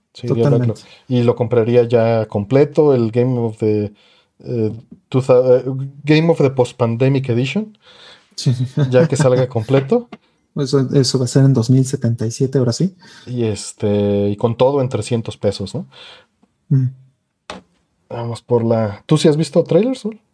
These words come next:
Speaker 2: No, no me ha interesado en absoluto. Yo solamente vi cuando este gag que traían con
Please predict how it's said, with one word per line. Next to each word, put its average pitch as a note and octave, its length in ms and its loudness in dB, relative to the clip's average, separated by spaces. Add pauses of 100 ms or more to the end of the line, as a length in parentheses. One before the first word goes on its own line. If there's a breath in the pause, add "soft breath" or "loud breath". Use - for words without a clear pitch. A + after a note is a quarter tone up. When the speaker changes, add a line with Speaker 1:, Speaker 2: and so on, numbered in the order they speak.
(180)
Speaker 2:
No, E3 640 4
no D#3 100 6
me D3+ 80 6
ha C#3+ 40 4
interesado B2+ 500 0
en A#2+ 80 2
absoluto. A2+ 460 -2
Yo C#3 180 2
solamente D#3 460 4
vi C#3+ 140 0
cuando B2 680 0
este A#2 520 -2
gag C3 320 -2
que D3 100 -2
traían B2 340 2
con B2+ 300 2